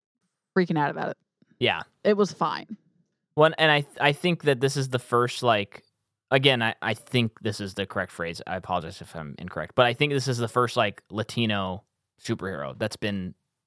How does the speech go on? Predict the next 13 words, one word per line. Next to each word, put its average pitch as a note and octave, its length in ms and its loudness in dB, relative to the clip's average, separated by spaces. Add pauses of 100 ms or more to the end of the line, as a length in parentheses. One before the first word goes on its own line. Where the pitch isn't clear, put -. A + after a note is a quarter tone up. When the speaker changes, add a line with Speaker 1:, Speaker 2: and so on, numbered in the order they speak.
Speaker 2:
the G#2+ 100 -2
lead G2 220 -4
of E2+ 100 -10
a D#2 40 -10
movie D#2+ 380 -8
ever. - 80 0
Speaker 1:
Do A#3 60 2
you A#3 80 2
know B3 180 2
if A3 180 0 (160)
Blue G3+ 160 2
Beetle F#3+ 420 2 (120)
is, E3+ 400 0